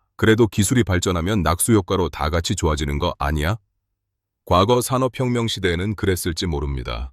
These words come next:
공장이 세워지면 수많은 노동자가 필요했고 그들이 돈을 벌어 주변 상권이 살아났죠. 하지만 지금의 기술 발전은 정반대의 효과를 낳고 있습니다.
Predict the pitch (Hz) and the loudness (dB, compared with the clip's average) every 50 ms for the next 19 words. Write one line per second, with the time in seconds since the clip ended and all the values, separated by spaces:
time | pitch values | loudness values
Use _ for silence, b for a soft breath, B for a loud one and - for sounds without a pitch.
0 | _ _ _ _ _ _ _ - 107 110 123 139 139 151 147 151 151 131 - 143 | _ _ _ _ _ _ _ 4 6 6 8 6 6 4 4 4 2 4 4 6
1 | 131 123 113 117 113 120 135 139 123 - - 135 123 127 127 131 135 135 110 104 | 6 6 4 4 0 0 0 -2 -2 0 2 2 4 4 4 4 4 4 4 4
2 | 113 113 110 104 110 104 110 101 - - - 113 92 85 80 73 _ - 78 69 | 4 2 2 2 2 0 0 -2 -2 -2 -2 0 0 0 -2 -6 _ -6 -6 -4
3 | 60 62 65 _ - 104 90 104 113 110 - - 101 113 123 123 127 117 113 120 | -4 -8 -10 _ -2 2 2 4 2 2 2 2 2 4 4 4 4 4 4 2
4 | 123 117 - - 98 110 113 110 110 117 120 113 - 104 98 104 120 131 123 - | 2 2 2 0 2 2 2 2 2 0 -2 -2 0 0 0 0 0 -2 -4 -4
5 | - 123 123 117 95 78 _ - 82 69 64 69 76 _ _ - 113 113 131 131 | -4 -2 -2 -2 -2 -2 _ -4 -6 -4 -6 -8 -12 _ _ 0 2 4 4 4
6 | 131 120 - - 110 117 131 135 135 - - 117 101 - 151 123 113 101 98 - | 4 4 2 2 4 4 6 4 4 4 4 2 4 4 4 4 4 2 2 2
7 | 110 98 104 113 101 80 71 - - 101 110 104 82 87 82 87 92 90 101 107 | 0 2 2 2 0 0 -2 -2 0 0 2 2 0 0 0 0 2 2 2 2
8 | 120 123 117 - 127 127 117 _ - 120 110 117 127 131 117 92 87 - - 80 | 2 2 2 4 2 2 2 _ 0 0 2 2 0 0 0 0 -2 0 -2 -2
9 | 73 71 - - 71 60 58 - 62 58 58 65 | -2 -2 -2 -4 -4 -4 -4 -6 -8 -8 -10 -12